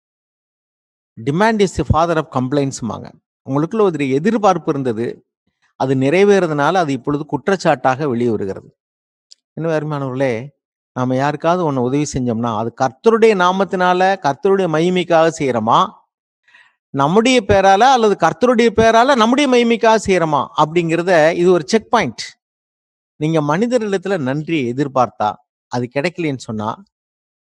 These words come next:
நாம நன்றி உள்ளவங்களா இருக்கணும். ஆனா மற்றவங்க நமக்கு நன்றி இல்லைன்னு சொன்னா,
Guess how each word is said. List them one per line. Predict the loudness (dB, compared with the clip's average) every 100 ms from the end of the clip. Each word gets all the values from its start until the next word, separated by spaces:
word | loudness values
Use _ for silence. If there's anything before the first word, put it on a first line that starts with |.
| _ _ _ _
நாம | -12 -8 -6
நன்றி | -4 -2 0
உள்ளவங்களா | 0 2 0
இருக்கணும். | 0 -4 -6 -8
ஆனா | -8 -6 -4
மற்றவங்க | -6 0 0 2
நமக்கு | 0 -2 -4
நன்றி | -4 -4 -4 -4
இல்லைன்னு | 0 0 0
சொன்னா, | -4 -2 -2 -2 -4 -8